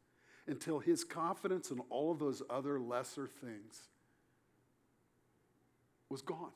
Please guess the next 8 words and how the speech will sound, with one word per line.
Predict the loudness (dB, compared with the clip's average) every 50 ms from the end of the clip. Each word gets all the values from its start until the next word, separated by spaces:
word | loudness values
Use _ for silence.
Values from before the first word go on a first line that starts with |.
| -16 -20 _ _ _ _ _ _ _ _ _ _ _ _ _ _ _ _ _ _ _ _ _ _ _ _ _ _ _ _ _ _ _ _ _ _ _ _ _ _ _ _ _ _ _ _ _ _ _ _ _ _ _ _ _ _ _ _ _ _ _ _ _ _ _ _ -4
And | -2 0 2 4
in | 4 4
that | 4 2 0 0
circumstance, | 0 0 2 2 0 -2 -4 -4 -4 -6 -6 -4 -4 -4
he | -6
came | -4 -2 -2 0 0 -2 -2 -6 -12
to | -10
Christ. | -4 -2 0 0 0 0 -2 -8 -12